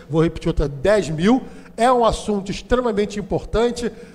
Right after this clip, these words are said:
fundamentalmente recorrente em questões de vestibulares, que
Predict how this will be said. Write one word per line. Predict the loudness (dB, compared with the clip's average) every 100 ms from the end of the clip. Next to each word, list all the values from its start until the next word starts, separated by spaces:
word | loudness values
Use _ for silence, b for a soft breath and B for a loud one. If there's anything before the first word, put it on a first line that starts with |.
| B
fundamentalmente | -8 2 4 4 2 2 0 0 2 0 -2
recorrente | 2 2 2 0 2 0 0 -6
em | -4
questões | -2 -2 -2 -4 -2 -4
de | -8
vestibulares, | -8 -8 -8 -6 -4 -2 0 2 4 2 B B
que | 6 6 6 0